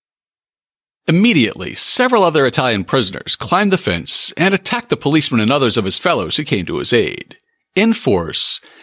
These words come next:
and with such violence that four of them required hospital attention.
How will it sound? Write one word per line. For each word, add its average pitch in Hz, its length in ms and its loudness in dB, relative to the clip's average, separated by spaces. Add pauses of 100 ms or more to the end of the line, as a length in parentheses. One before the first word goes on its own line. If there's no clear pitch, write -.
and 180 100 2
with 160 120 2
such - 260 0
violence 135 580 -2
that - 240 -6
four 156 180 4
of 107 80 0
them 101 140 0
required 92 380 0
hospital 73 420 -4
attention. - 600 -4